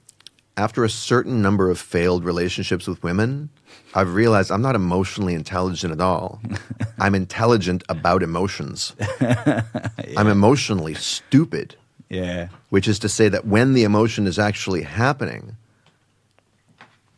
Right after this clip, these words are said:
Speaker 1: I can't keep my bearings.
Speaker 2: Mm.
Speaker 1: I can't stick to my values. I can't stick to my intentions.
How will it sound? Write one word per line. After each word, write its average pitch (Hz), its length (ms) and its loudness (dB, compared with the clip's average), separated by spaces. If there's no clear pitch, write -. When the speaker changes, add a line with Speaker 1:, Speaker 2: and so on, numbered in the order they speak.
Speaker 1:
I 95 100 -2
can't 110 420 0
keep - 200 -2
my 90 120 -2
bearings. 98 800 -2
Speaker 2:
Mm. 85 380 -10
Speaker 1:
I 95 80 -2
can't 104 360 0
stick - 320 -4
to - 80 -2
my 90 160 2
values. 110 680 2
I 95 60 -2
can't 104 380 -2
stick - 260 -4
to 107 60 -4
my 95 160 2
intentions. 95 920 -4